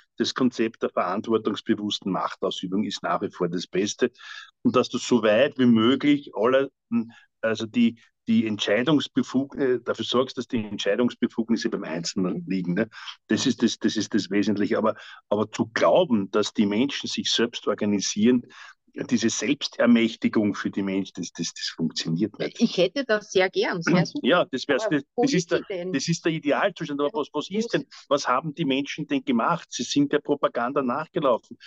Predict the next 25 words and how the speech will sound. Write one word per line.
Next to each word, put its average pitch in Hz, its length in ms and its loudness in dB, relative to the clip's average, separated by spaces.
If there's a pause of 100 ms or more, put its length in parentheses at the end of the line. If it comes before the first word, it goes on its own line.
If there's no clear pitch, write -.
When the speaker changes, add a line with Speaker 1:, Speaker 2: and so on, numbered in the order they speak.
(260)
Speaker 1:
Die 131 80 2
Informationen 143 760 0
waren 135 200 -2
da, 143 380 0 (280)
ne? 127 300 -6 (340)
Drei 120 220 4
Viertel 147 320 2
der 143 100 2
Leute 127 220 4
sind 156 100 -2
in 147 100 -2
die 143 100 -8
Spritzen - 420 -6
gerannt. 107 400 -4 (500)
Ja, 139 140 2
was, 147 160 -2
was, 147 140 -4 (320)
was, 143 200 0
was - 180 -2
willst 160 260 -2
du 170 60 2
denn 139 260 0
da 127 160 4
tun, 196 320 2
ne? 139 180 2